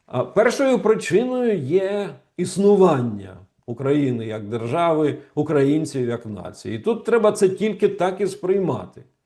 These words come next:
Наступне, про яке, до речі, тут не сказано, але Китай цю позицію поділяє.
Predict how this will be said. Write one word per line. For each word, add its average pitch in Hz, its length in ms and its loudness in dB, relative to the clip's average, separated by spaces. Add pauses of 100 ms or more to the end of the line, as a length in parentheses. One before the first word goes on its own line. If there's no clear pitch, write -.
(600)
Наступне, 127 840 -2 (160)
про 120 160 -2
яке, 202 200 2
до 226 140 4
речі, 240 300 2
тут 220 260 -2
не 220 140 2
сказано, 214 560 -2
але 196 180 2
Китай 190 460 -4
цю 202 160 -8
позицію 160 580 -6
поділяє. 147 800 -2